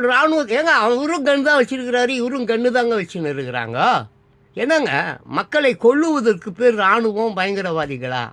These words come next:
அப்போ மனிதர்கள் எங்கே போனார்கள்? இராணுவத்தினர் இருக்கிறார்கள், பயங்கரவாதிகள் இருக்கிறார்கள்,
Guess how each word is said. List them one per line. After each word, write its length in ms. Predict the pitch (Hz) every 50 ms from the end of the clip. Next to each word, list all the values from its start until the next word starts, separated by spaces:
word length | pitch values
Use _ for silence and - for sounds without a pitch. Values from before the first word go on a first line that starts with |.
| -
அப்போ 200 | - 165 202 233
மனிதர்கள் 600 | 214 208 226 277 339 359 359 359 349 320 339 330
எங்கே 220 | 311 311 311 311 311
போனார்கள்? 540 | 247 247 294 294 285 277 262 254 247 240 214
இராணுவத்தினர் 840 | 226 233 277 302 302 311 294 285 214 240 277 254 285 311 311 320 294
இருக்கிறார்கள், 760 | 262 247 220 202 233 214 208 196 175 170 175 190 196 - - _ _ - -
பயங்கரவாதிகள் 800 | 220 254 269 269 262 254 240 226 214 214 196 208 202 220 240 233
இருக்கிறார்கள், 680 | 214 208 185 175 208 202 190 180 160 131 135 151 -